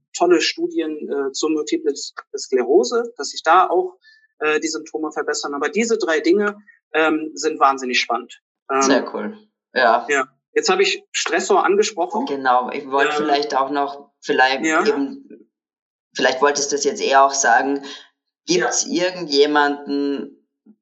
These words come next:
Speaker 2: wo du sagst,
Speaker 1: Ja.
Speaker 2: hm, da jetzt vielleicht einmal nicht fasten, sondern
Speaker 1: Genau.
Speaker 2: andere Sachen machen und vielleicht zu einem späteren Zeitpunkt oder vielleicht auch gar nicht, äh?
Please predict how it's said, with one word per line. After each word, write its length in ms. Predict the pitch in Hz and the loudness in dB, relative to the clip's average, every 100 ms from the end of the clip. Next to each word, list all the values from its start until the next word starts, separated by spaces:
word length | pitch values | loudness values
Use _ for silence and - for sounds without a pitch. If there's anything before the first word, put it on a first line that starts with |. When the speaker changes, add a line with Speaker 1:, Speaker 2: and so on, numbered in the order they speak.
| _ _ | _ _
Speaker 2:
wo 140 | 135 | 2
du 80 | 139 | 4
sagst, 380 | 139 139 135 - | 4 4 4 2
Speaker 1:
Ja. 220 | - 135 | -4 -4
Speaker 2:
hm, 520 | 143 151 151 156 - _ _ _ _ | 0 0 0 -2 -8 _ _ _ _
da 240 | 120 135 | 2 4
jetzt 320 | 143 143 - | 6 4 2
vielleicht 460 | 156 139 120 - 135 | 0 2 2 2 -2
einmal 420 | 123 120 117 117 | -2 0 -2 -4
nicht 280 | 123 117 - | -6 -6 -2
fasten, 760 | 117 117 120 - 123 120 120 | 2 2 2 -2 -6 -6 -4
sondern 600 | 117 123 120 123 123 120 | -2 -2 -2 -2 -2 -6
Speaker 1:
Genau. 180 | 107 - - | -8 -6 2
Speaker 2:
andere 540 | 135 147 147 139 139 | 2 2 0 0 0
Sachen 460 | 135 135 127 - 131 | 0 0 -2 -6 -2
machen 420 | 123 - - 127 | -2 -2 -10 -8
und 540 | 120 120 117 - - _ _ | -6 -6 -10 -12 -16 _ _
vielleicht 320 | - 110 - - | -4 -2 0 -2
zu 60 | |
einem 120 | 120 | -2
späteren 560 | 117 - 113 - 113 110 | -4 -2 -2 0 -2 -2
Zeitpunkt 540 | 120 110 - 123 120 | -4 -4 -4 -6 -4
oder 260 | 123 110 101 | -4 -4 -6
vielleicht 340 | - 127 - | -8 -10 -8
auch 140 | - - | -10 -6
gar 180 | - 110 | -2 -2
nicht, 280 | 131 - | -4 -8
äh? 180 | 123 120 | -6 -6